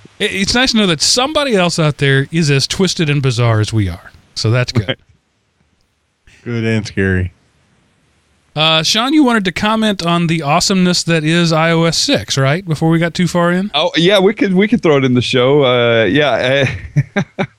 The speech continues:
Speaker 2: as many of you, uh, listeners of the network probably already know, I'm not really a, a, an Apple fanboy. And, of course, I O S six, uh, released, was it, I think, just yesterday. Um,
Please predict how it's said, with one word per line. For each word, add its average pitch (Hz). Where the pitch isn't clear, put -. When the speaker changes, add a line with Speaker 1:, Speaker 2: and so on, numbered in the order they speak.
Speaker 2:
as 139
many 147
of 127
you, 120
uh, 107
listeners 113
of 113
the 110
network 107
probably 101
already 95
know, 95
I'm 98
not 104
really 95
a, 85
a, 95
an 98
Apple 101
fanboy. 87
And, 95
of 90
course, 104
I 107
O 123
S 120
six, -
uh, 104
released, 104
was 101
it, 92
I 98
think, -
just -
yesterday. 95
Um, 104